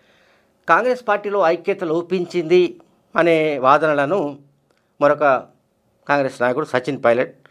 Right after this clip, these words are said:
కొట్టిపారేశారు. దేశంలో బలమైన ప్రతిపక్షంగా కాంగ్రెస్ ఉందని, పార్టీలో ఎటువంటి విభేదాలు లేవని ఆయన అన్నాడు. సరే, ఇది సహజమే. అంటే ఒకవేళ దిగ్విజయ్ సింగ్ వ్యాఖ్యల్ని కనుక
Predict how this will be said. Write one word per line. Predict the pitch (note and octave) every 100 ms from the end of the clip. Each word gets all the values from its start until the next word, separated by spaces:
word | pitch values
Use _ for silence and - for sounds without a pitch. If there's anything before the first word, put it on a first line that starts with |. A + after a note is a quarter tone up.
| _ _
కొట్టిపారేశారు. | F#3 D3+ G2+ F#2+ - E2+ - _ _ _ _ _ _ _ _ _ _ _ _
దేశంలో | D3 G#3 G#3 F#3 G#3+
బలమైన | - C3+ F#3+ G#3+
ప్రతిపక్షంగా | G#3 D3+ - D#3 - C#3+ D3+ C#3+ - _ _
కాంగ్రెస్ | A#2 B2 C3+ B2+ A2+
ఉందని, | B2 B2 C#3 C#3+ - _ _ _ _ _ -
పార్టీలో | D3+ D#3+ D#3 D#3 C3+ - -
ఎటువంటి | - D3+ C#3+ C#3
విభేదాలు | A2 B2 C3 C3+ A2+
లేవని | A2+ A#2+ G#3 G#2 - C#3+
ఆయన | C3
అన్నాడు. | G2 F2+ F2+ F#2 _ _ _ _ _ _ _ _ _ _ _
సరే, | A#3 B3+ A#3 - _ _ -
ఇది | B3+ A#3+
సహజమే. | F3+ G3 G3 C#3 - _ _ _ _ _ _ F#3+
అంటే | B3+ G3 A#3+ - _ _ _ _ _ _ _ _ _ _ -
ఒకవేళ | A#3+ A#3 A#3
దిగ్విజయ్ | F#3 F#3 G#3 G3+
సింగ్ | G3+ F3
వ్యాఖ్యల్ని | C#3+ D3 D#3+ D#3 D#3+
కనుక | - C#3